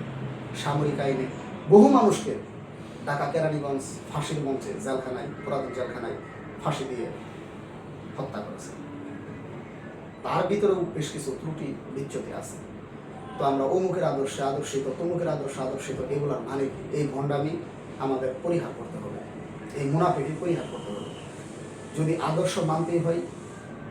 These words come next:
নিজের বাপের আদর্শ গ্রহণ করব। যদি আদর-, ভালো বাপের আদর্শ, যদি আদর্শ মানতেই হয়, সর্বকালের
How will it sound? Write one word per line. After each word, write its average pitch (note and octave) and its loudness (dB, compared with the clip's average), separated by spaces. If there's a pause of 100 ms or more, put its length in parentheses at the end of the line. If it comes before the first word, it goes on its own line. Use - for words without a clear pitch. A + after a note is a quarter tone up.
(120)
নিজের C#3+ 2
বাপের D3 2
আদর্শ C#3 0
গ্রহণ C3+ -2
করব। - -2 (1040)
যদি C3+ 0
আদর-, - -4
ভালো F3+ 10
বাপের - 8
আদর্শ, G#3+ -2 (1040)
যদি D3+ 4
আদর্শ D3 4
মানতেই D3 0
হয়, D#3 -2 (2250)
সর্বকালের D3+ 2